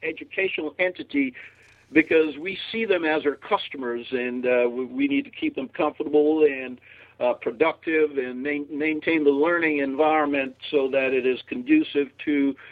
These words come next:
uh, effective educational outcomes. And, of course, I work with other district stakeholders, both, uh, internally and externally, uh, as part of my job function, and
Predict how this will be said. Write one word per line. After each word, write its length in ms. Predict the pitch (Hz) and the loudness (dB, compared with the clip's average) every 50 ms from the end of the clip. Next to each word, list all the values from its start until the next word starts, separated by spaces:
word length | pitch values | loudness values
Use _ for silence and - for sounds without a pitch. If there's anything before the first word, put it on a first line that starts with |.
| - _ _ - | -20 _ _ -4
uh, 400 | - 127 127 127 127 123 120 120 120 123 _ - | -2 0 2 4 4 4 4 2 0 -6 _ -8
effective 640 | - - - - 190 165 - - - 156 139 139 139 _ _ _ _ _ _ - | -8 -6 -4 -2 -2 -2 -2 -4 -8 -8 -8 -10 -14 _ _ _ _ _ _ 0
educational 600 | 180 175 - 151 - - 180 170 - - 135 127 | 0 0 -2 -4 -4 -4 -4 -2 -4 -6 -6 -4
outcomes. 580 | 120 123 123 123 - - 135 131 123 131 190 - - - _ _ _ _ _ - - | -4 -2 -2 -4 -4 -6 -8 -6 -6 -8 -10 -12 -16 -20 _ _ _ _ _ -2 2
And, 380 | 147 151 151 147 151 151 147 | 4 6 6 4 4 4 2
of 160 | 151 147 - - | 2 2 2 2
course, 240 | - - 208 202 - - | 2 2 2 0 -2 -4
I 140 | 185 185 | -2 -2
work 300 | 185 185 190 190 180 - | 0 0 0 -2 -2 -2
with 100 | 185 170 | -4 -2
other 280 | 175 175 180 165 165 160 | 0 0 0 0 0 -2
district 480 | 147 139 196 226 226 - - 175 160 - - - | 0 2 2 2 2 0 -8 -10 -10 -10 -8 -6
stakeholders, 640 | 180 180 165 - 170 170 165 160 170 165 160 160 160 - - - - _ _ _ - | -4 -4 -2 0 0 0 2 2 4 4 4 2 0 -4 -12 -18 -20 _ _ _ 2
both, 340 | 165 165 165 165 165 165 165 - _ - | 4 4 6 6 4 0 -2 -6 _ -2
uh, 180 | 165 156 151 147 - - | 2 2 2 2 0 -4
internally 800 | 185 196 190 - - - 208 202 196 185 185 185 180 170 170 156 | -8 -8 -10 -8 -6 -4 -2 -2 0 0 2 2 2 0 -2 -2
and 240 | 170 165 165 160 156 | -2 0 0 2 2
externally, 760 | 175 190 175 - - - 165 151 147 143 139 135 139 143 143 - - - - - - - _ _ - | 2 2 0 -2 -4 0 0 0 2 2 2 2 2 2 0 -4 -10 -20 -20 -20 -20 -20 _ _ -2
uh, 440 | 147 143 143 143 143 139 139 139 139 - - - - _ _ _ - - 160 160 - - | 2 4 4 4 6 4 4 2 2 -2 -8 -20 -20 _ _ _ -16 -14 -14 -10 -6 -6
as 100 | 330 190 - - - | -6 -6 -6 -4 0
part 220 | - 196 185 175 | 2 2 2 2
of 60 | 165 151 | -2 -4
my 140 | 160 156 | -6 -6
job 340 | 147 139 165 170 160 160 143 - | -4 -2 -2 -2 -2 -2 -2 -2
function, 400 | - 190 175 170 156 - 165 147 | -2 -2 -2 -2 -4 -6 -6 -4
and 140 | 143 143 143 | -6 -6 -8